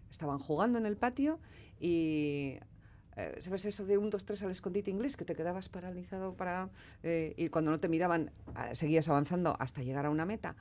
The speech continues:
Pues algo parecido, pero que decía, "El que se mueva es gay". Esto es, esto es lo que decían en, en ese, y me, me parece un poco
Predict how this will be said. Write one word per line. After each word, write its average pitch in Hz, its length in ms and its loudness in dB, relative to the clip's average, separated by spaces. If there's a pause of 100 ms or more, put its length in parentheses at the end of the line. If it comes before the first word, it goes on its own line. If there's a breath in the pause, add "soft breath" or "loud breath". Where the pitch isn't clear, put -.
(300 soft breath)
Pues 151 180 -6
algo 233 280 6
parecido, 247 560 0
pero 180 200 0
que 175 60 -2
decía, 165 240 2
"El 160 80 2
que 180 120 0
se 180 140 0
mueva 254 400 2
es 208 160 0
gay". 123 300 -2 (1040)
Esto 220 240 -6 (100)
es, 190 100 -2
esto 208 240 0
es 233 60 -2
lo 226 100 6
que 190 80 6
decían 202 280 4
en, 175 140 0
en 156 260 0
ese, 156 240 -4
y 180 140 -2
me, 180 380 0
me 156 160 0
parece 208 220 2
un 269 80 4
poco 294 320 0